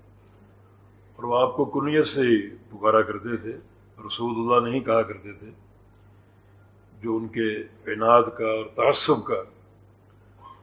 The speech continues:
اور انکار حق کا مظہر تھا، کہ آپ نے اپنی بات پہنچا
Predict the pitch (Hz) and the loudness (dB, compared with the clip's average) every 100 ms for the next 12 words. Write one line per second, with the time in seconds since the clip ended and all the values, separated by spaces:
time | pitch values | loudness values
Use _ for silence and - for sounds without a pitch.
0 | _ - - _ - 135 117 110 123 131 | _ -20 -20 _ -14 -6 -6 0 8 10
1 | 139 127 127 143 - 135 110 107 - _ | 10 10 6 4 2 0 0 -2 -10 _
2 | _ _ 110 123 117 107 - - - - | _ _ -2 2 2 0 -6 -20 -20 -20
3 | - _ _ - _ - _ _ _ _ | -20 _ _ -20 _ -20 _ _ _ _
4 | - 139 143 143 143 139 127 127 117 131 | -16 0 8 8 6 -4 -4 -6 -6 -6
5 | 113 113 107 107 104 107 | 4 6 4 -2 -2 0